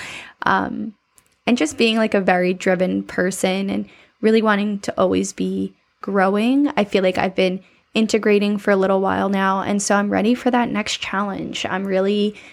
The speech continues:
kind of trying to manifest something in my life that's going to help me to grow and challenge me.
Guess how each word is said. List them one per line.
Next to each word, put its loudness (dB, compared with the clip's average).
kind 0
of -2
trying 0
to 0
manifest 0
something 0
in 2
my 2
life 2
that's 2
going 0
to -4
help 0
me -6
to -8
grow 2
and 0
challenge -2
me. 4